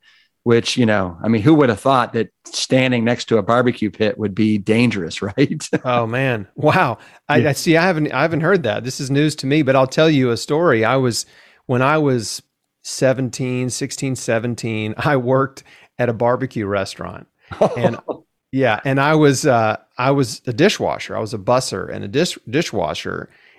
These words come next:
Speaker 2: And I was back in the back with the smoker, right? In, back in the kitchen, right? Where they're smoking all this barbecue all day long. And it, it was so, like, every day I would leave and my skin would be just covered in grease,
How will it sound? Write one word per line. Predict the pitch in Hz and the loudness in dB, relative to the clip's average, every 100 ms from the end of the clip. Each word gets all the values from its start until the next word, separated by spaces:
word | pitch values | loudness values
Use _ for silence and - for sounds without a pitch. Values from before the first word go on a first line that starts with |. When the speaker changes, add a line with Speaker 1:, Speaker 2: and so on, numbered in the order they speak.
| - | -4
Speaker 2:
And | 135 139 | 0 2
I | 170 | 2
was | 170 120 | 2 0
back | 131 139 165 - - | 0 0 -2 -6 -8
in | 147 135 | -2 -2
the | 107 | 0
back | 131 160 190 - | 0 0 -2 -4
with | 131 - | -4 -4
the | 120 | -8
smoker, | - - 147 170 180 87 - - _ _ - | -6 -2 2 2 0 -8 -10 -18 _ _ -8
right? | 110 120 | -2 -2
In, | 127 120 - | -2 -4 -2
back | 120 123 | -2 0
in | 143 | -2
the | |
kitchen, | 131 - - 98 78 | 0 0 0 -6 -4
right? | 101 131 | -4 -4
Where | 127 | -2
they're | 120 | -4
smoking | - 131 135 147 117 | -4 -2 -2 0 -2
all | 123 147 | 0 0
this | 127 | -2
barbecue | - 113 127 117 101 | 0 2 2 0 -6
all | 90 107 104 | -2 -2 -2
day | 104 | -4
long. | 104 107 92 - - - - | -4 -6 -8 -18 -20 -20 -4
And | 151 147 151 | 2 2 2
it, | 185 - | 0 0
it | 165 160 | -2 2
was | 151 | 0
so, | - - 190 208 202 - - _ _ _ | 0 2 4 6 4 0 -20 _ _ _
like, | 143 143 - - | -2 -2 -2 2
every | 190 202 190 | 2 4 2
day | 165 185 | 4 4
I | 160 | 4
would | 123 | 0
leave | 113 139 143 117 87 - | -2 0 0 -2 -4 -4
and | 131 - | -4 0
my | 139 135 | 0 0
skin | - - 185 208 180 120 107 - | -2 -2 4 6 6 2 -4 -4
would | 131 123 | -2 -2
be | 127 123 | 0 -2
just | - 135 - - | -2 -4 -4 -10
covered | - 170 175 160 135 | -8 -4 -2 0 0
in | 120 117 | -2 -6
grease, | 107 104 127 123 92 - - | -8 -4 -2 -2 -6 -8 -8